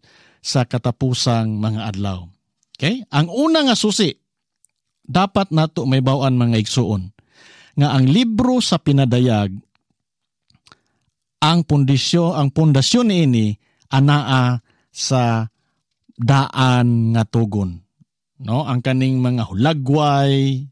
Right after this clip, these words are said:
ang mga kasaysayan, pakaplagan kani sa daan nga tugon. Ang ikaduha nga susi, dapat nato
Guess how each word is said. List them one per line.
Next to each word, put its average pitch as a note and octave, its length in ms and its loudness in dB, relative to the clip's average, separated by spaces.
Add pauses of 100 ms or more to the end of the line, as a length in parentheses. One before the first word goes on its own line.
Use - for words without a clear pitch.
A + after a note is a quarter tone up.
(140)
ang A2 240 -4
mga G2+ 320 -6
kasaysayan, C#3 1040 -2 (1000)
pakaplagan D3 640 -4
kani B2+ 240 -6
sa A#2 160 -6
daan G#2+ 320 -6
nga F#2+ 80 -8
tugon. G2 400 -8 (560)
Ang A#3+ 240 2
ikaduha G#3+ 560 2
nga F#3 80 2
susi, D3+ 400 -2 (2250)
dapat F#3 560 -2
nato D#3 480 -6